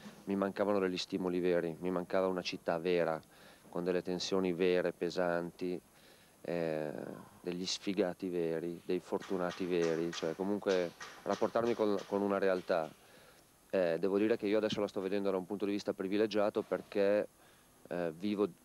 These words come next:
decentemente, riesco a fare le mie cose, ho la mia libertà e quindi riesco anche a godermi gli stimoli di Milano. Mi ricordo che da ragazzo la odiavo proprio perché questi stimoli poi alla fine non riuscivo a concretizzarli, avrei voluto andare altrove.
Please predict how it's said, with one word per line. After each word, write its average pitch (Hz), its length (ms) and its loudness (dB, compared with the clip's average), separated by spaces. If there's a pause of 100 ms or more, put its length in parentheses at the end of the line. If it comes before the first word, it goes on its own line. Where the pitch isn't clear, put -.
(120)
decentemente, 98 840 0
riesco 95 300 0
a - 20 2
fare 92 220 0
le 90 80 2
mie 95 120 0
cose, 92 320 2
ho 90 60 4
la 87 80 4
mia 92 160 2
libertà 95 680 0
e - 100 -10
quindi 95 280 -4
riesco 95 340 -2
anche 98 200 0
a 92 60 2
godermi 87 640 0
gli 85 80 -8
stimoli 85 360 -4
di 85 100 -2
Milano. 82 400 -2 (360)
Mi - 100 -4
ricordo 98 280 0
che 95 80 0
da 90 60 0
ragazzo 92 380 -2
la 85 120 0
odiavo 90 500 0
proprio 92 280 -6
perché 87 320 -4
questi 87 240 -10
stimoli 87 400 -6
poi 85 140 -4
alla 80 80 -4
fine 92 180 -4
non 87 80 -2
riuscivo 85 300 -4
a 80 40 -2
concretizzarli, 80 800 -6
avrei 85 220 -2
voluto 92 260 0
andare 87 220 0
altrove. 82 540 -4